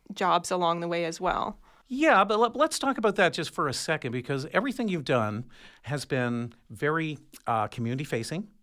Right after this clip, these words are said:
Speaker 2: and, and has involved a lot of, I guess,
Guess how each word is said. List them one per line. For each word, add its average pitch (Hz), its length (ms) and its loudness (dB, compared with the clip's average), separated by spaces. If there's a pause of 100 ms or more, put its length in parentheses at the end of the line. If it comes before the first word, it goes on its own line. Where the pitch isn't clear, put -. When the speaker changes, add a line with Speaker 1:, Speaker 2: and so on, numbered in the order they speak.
(500)
Speaker 2:
and, 135 240 -2
and 131 200 -2
has 127 200 -2
involved 123 500 0
a 123 60 -4
lot 127 400 0
of, 123 220 -4 (840)
I 147 120 -8
guess, 156 320 0